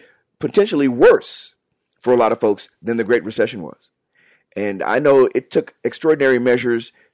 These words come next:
to get that back on track. We are in that same kind of situation today, and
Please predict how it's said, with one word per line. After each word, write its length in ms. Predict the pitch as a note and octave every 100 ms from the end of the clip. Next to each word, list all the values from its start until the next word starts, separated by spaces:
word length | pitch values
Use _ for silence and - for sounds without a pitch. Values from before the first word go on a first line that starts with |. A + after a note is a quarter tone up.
| -
to 320 | B2+ A#2+ G#2+ -
get 280 | C#3 - -
that 220 | A#3+ F#3
back 220 | A#2 G#2+
on 140 | G2+ -
track. 420 | - C2+ - _ _ _ _ -
We 200 | B2+ B2
are 100 | B2
in 220 | C3 A#2+
that 200 | A#2+ -
same 260 | C#3+ B2+ B2
kind 220 | C3 G#2+
of 80 | -
situation 540 | A#2+ G2 G2 - F2
today, 520 | - D2 A#2+ C3 A3 _ _ _ _ _ _
and 540 | G2 G2 F#2+ F#2 F2+